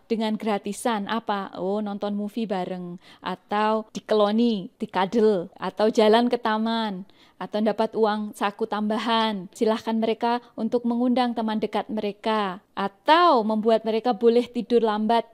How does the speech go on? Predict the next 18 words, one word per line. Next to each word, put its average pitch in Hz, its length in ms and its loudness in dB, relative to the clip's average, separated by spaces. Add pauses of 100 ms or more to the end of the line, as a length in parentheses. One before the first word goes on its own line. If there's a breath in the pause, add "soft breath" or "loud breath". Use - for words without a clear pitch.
di 202 80 -2
akhir 208 320 -4
pekan. 214 720 -6
Gitu. - 160 -20
Itu - 240 -10
sudah 262 400 0
membuat 233 400 0
anak 220 400 -6
itu 294 80 -4
bahagia 185 720 -6
dengan 190 320 -8 (320 loud breath)
reward 214 400 -2 (240)
perayaan 196 560 -4
yang - 0 -
seperti 202 400 -10
itu. 175 320 -10 (840 soft breath)
Ini 240 240 -2
contohnya. 233 640 -4